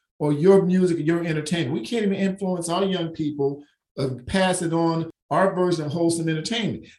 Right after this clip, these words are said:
They listen to all that ill-spirited stuff. Ain't no telling what is being put in their heads in those ear pods. When you're in the car with me, you listen to my music. My music, my car,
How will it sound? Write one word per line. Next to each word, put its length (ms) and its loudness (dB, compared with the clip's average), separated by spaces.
They 100 6
listen 300 2
to 80 -2
all 340 4
that 240 4
ill-spirited 540 2
stuff. 420 0
Ain't 120 0
no 100 -2
telling 380 0
what 540 -2
is 100 -4
being 280 0
put 240 4
in 100 2
their 200 2
heads 420 -2
in 120 -2
those 280 0
ear 200 4
pods. 540 -6
When 120 -4
you're 120 0
in 60 -2
the 60 -2
car 320 0
with 140 2
me, 440 -2
you 180 2
listen 280 6
to 60 0
my 260 0
music. 420 -2
My 320 0
music, 480 -2
my 280 -4
car, 640 0